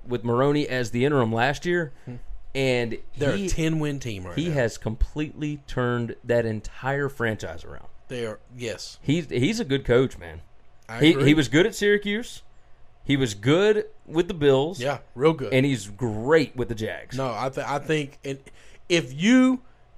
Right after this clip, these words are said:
Speaker 2: don't think Tom Coughlin knows how to run a football program,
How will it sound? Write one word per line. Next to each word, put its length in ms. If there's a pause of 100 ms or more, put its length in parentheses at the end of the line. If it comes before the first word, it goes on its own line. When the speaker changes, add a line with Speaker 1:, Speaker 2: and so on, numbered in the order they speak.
(280)
Speaker 2:
don't 340
think 240
Tom 240
Coughlin 420
knows 220
how 160
to 80
run 260
a 40
football 360
program, 580